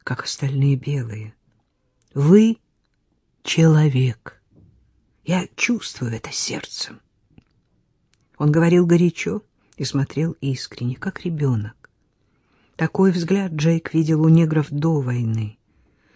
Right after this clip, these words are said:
Видел у Лилы, и отчасти потому предпочел не спрашивать собеседника,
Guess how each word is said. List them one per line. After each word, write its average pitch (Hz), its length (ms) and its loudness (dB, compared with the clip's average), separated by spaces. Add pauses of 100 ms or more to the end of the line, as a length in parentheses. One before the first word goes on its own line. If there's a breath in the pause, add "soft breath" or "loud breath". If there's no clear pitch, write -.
(200)
Видел 196 360 2
у 196 80 6
Лилы, 160 480 4 (500 soft breath)
и 143 80 -4
отчасти 180 440 -6
потому 175 340 2
предпочел 175 520 -2
не 165 140 8
спрашивать 175 600 -4
собеседника, 160 960 -2